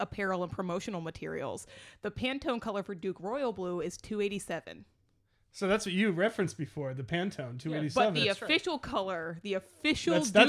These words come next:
Speaker 1: Duke
Speaker 2: the Royal
Speaker 1: Blue
Speaker 2: Blue
Speaker 1: is
Speaker 2: Pantone, my friend.
Speaker 1: the navy blue,
Speaker 2: So Aaron,
Speaker 1: according
Speaker 2: so
Speaker 1: to our
Speaker 2: Aaron's,
Speaker 1: style guide.
Speaker 2: so Aaron's right about that.
Speaker 1: He's right about the
Speaker 2: Okay.
Speaker 1: royal blue. The
Speaker 2: Ye-
Speaker 1: jerseys last night were definitely navy, though.
Speaker 2: S-, but you're saying that that navy is Duke's official,
Speaker 1: Yes.
Speaker 2: official color, even though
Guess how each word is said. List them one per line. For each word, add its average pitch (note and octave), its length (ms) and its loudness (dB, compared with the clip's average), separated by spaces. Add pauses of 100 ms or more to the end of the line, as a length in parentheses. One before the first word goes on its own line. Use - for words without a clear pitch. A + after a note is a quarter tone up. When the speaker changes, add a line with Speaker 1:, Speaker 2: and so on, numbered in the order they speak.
Speaker 1:
Duke - 0 -
Speaker 2:
the F#3+ 100 6
Royal F3+ 300 12
Speaker 1:
Blue A3 260 8
Speaker 2:
Blue A3+ 100 4
Speaker 1:
is C#3+ 200 4
Speaker 2:
Pantone, D3 180 2
my C#3 140 -2
friend. C#3 320 0
Speaker 1:
the G#3+ 160 -2
navy G#3 460 -6
blue, C3+ 500 -10
Speaker 2:
So G#3 160 -2
Aaron, A#3 160 4
Speaker 1:
according B3 240 6
Speaker 2:
so A#3 80 6
Speaker 1:
to A#3 120 4
our A#3 100 8
Speaker 2:
Aaron's, G3 180 4
Speaker 1:
style G3 420 6
guide. B2 300 -2
Speaker 2:
so G3+ 100 4
Aaron's F#3+ 300 4
right E3 160 4
about C#3+ 240 0
that. B2 260 -6
Speaker 1:
He's A#3+ 260 2
right C4+ 240 4
about B3+ 280 2
the A#3 80 0
Speaker 2:
Okay. F3 200 0
Speaker 1:
royal F#3+ 280 0
blue. D#3 420 -8 (800)
The A#3+ 220 6
Speaker 2:
Ye- F#3 80 -6
Speaker 1:
jerseys C4+ 400 -4
last A#3 180 -4
night A3+ 140 -4
were G3 80 -4
definitely F3+ 420 -4
navy, D#3+ 380 -10
though. A#2 320 -8 (260)
Speaker 2:
S-, - 80 -6
but F#3+ 300 4
you're G#3+ 200 8
saying D#3+ 440 2
that D#3 160 0
that E3 180 2
navy D#3+ 340 4
is D3 140 0
Duke's D#3 260 -2
official, D3 520 0
Speaker 1:
Yes. - 140 -4
Speaker 2:
official C#3+ 360 -2
color, C#3+ 340 0
even E3+ 280 2
though D3+ 380 4